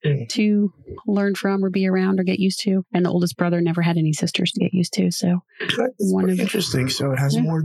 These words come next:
Speaker 1: to do just with the, the birth order, but also the dynamic of their family. And then as, as you pointed out earlier, the parents, their parenting style with children.
Speaker 2: Yeah, and
Speaker 1: Where they
Speaker 2: also
Speaker 1: were.
Speaker 2: their, yeah, and their birth order as well. So if,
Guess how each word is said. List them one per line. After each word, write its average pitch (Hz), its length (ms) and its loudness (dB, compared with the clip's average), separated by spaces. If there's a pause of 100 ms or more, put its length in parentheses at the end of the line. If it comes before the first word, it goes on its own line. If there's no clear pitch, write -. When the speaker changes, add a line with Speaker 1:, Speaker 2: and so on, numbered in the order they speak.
Speaker 1:
to - 100 -2
do 156 220 2
just 135 320 -4
with 139 220 0
the, 139 80 -4
the 127 200 0
birth 143 300 -2
order, 147 280 2
but 131 140 -2
also 131 300 0
the 131 120 -2
dynamic 139 460 0
of 131 80 0
their 127 120 2
family. 165 520 0
And 160 160 0
then 190 200 2
as, 170 160 0 (120)
as 160 200 2
you 165 260 0
pointed 170 320 0
out 156 180 0
earlier, 156 560 0 (260)
the 147 240 0
parents, - 880 -2 (160)
their 151 160 -2
parenting 151 420 -2
style 143 540 -2 (200)
with 151 140 0
children. 135 400 -2 (180)
Speaker 2:
Yeah, 214 300 0
and 185 100 0
Speaker 1:
Where 151 160 0
they 147 100 0
Speaker 2:
also 185 120 0
Speaker 1:
were. 185 160 -2 (180)
Speaker 2:
their, 202 260 0
yeah, 226 220 2
and 175 100 0
their 208 100 0
birth 180 240 -2
order 180 220 2
as 175 120 -2
well. 190 440 0 (140)
So 175 520 0
if, 180 400 -2